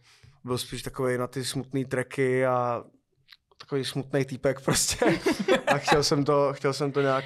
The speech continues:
tak vždycky všechno jako vypsat ze sebe, jakýkoliv věci, co mě trápily. Určitě, určitě mi to bylo mnohem blíž, než psát nějaký jako veselý písničky nebo něco,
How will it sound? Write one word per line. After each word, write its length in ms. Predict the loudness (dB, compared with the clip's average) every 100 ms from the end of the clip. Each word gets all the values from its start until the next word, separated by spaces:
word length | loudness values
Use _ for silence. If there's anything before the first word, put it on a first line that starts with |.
| -2
tak 320 | -2 -2 -6
vždycky 320 | -10 -8 -6
všechno 300 | -6 -2 0
jako 220 | 0 0
vypsat 380 | 0 0 0 0
ze 100 | 0
sebe, 380 | 0 0 2 0
jakýkoliv 460 | -2 -6 -6 -4
věci, 240 | -4 -8 -8
co 140 | -4
mě 100 | -4
trápily. 360 | 0 -2 0 -2
Určitě, 400 | -2 -2 -2 -2 -2
určitě 320 | -6 -2 0
mi 100 | 0
to 80 | 0
bylo 340 | 0 2 2 -2 -18 -20 -20 _ _ _
mnohem 280 | -2 0 0
blíž, 260 | -2 -4 -6
než 160 | -6
psát 340 | -6 -4 -4 -6
nějaký 300 | -10 -12 -14
jako 420 | -14 -14 -14 -14
veselý 440 | -12 -8 -6 -8 -10
písničky 600 | -12 -10 -10 -10 -8 -6
nebo 180 | -4 -4
něco, 600 | -4 -2 0 0 -2